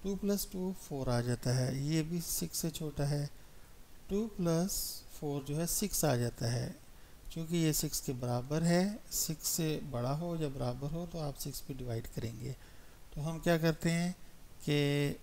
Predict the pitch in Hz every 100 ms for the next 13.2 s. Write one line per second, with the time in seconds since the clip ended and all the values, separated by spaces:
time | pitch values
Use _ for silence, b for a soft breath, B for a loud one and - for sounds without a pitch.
0 | - - - 175 170 - - - 135 123
1 | 165 262 - - - 143 147 139 143 139
2 | 135 143 143 151 165 - - - - -
3 | 165 160 160 151 - 139 139 190 185 160
4 | 135 131 147 143 - 165 - - 131 123
5 | - 160 - 147 139 139 131 139 135 139
6 | B B B B - 147 143 139 139 -
7 | 190 - - 123 - - 170 - - -
8 | - 147 127 147 - - - - - -
9 | - - 147 131 120 - - 110 120 123
10 | - - 147 - - 131 123 139 135 -
11 | 123 - - B B B B - 156 151
12 | 160 160 175 165 175 165 170 170 - 131
13 | 123 120